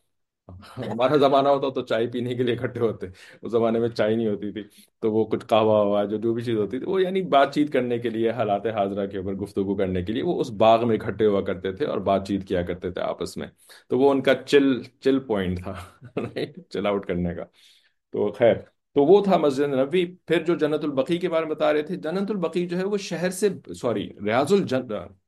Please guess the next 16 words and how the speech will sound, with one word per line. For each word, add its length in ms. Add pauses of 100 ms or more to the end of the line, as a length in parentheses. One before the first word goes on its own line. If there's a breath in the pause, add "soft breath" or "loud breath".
जन्नतुल 380
बकी 260
का 80
कब्रिस्तान, 600 (380 loud breath)
ये 160
शहर 360
से 180
बाहर 520
था, 340 (480)
ठीक 160
है? 100 (180 loud breath)
तो 80
गोया 240
कि 120
वो 200
एक 280